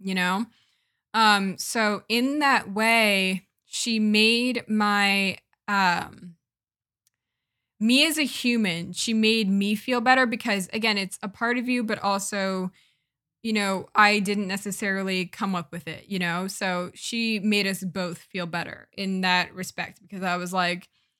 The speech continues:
"You know what? I'm connecting with this person, my friend, such a sweet angel. Um, I'm connecting with her for a reason, you know?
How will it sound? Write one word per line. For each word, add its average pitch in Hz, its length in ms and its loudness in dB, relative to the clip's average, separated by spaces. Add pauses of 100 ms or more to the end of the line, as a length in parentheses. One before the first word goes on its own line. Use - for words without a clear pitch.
(180)
"You 220 120 -2
know 208 160 2
what? 190 360 2
I'm 214 360 4
connecting 208 600 -2
with 190 500 -2
this 196 380 -4
person, 185 800 -4 (760)
my 208 200 2
friend, 175 420 0
such 233 320 -2
a 240 80 -2
sweet - 320 -4
angel. 180 480 -2 (640)
Um, 196 280 2
I'm 226 140 2
connecting 262 420 2
with 220 160 -2
her 202 520 0 (640)
for 220 300 2
a 196 100 0
reason, 185 640 -6 (180)
you 208 140 0
know? 185 380 -2